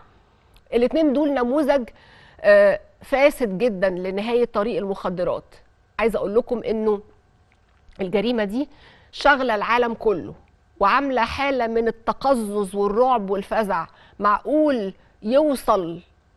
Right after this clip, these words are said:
قلب الست دي إنها تبيع بنتها بعشرة جنيه استرليني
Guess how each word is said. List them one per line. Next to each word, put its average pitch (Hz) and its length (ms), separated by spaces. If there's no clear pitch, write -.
قلب 277 340
الست 240 420
دي 233 340
إنها 233 300
تبيع 247 300
بنتها 226 580
بعشرة 240 460
جنيه 233 200
استرليني 226 800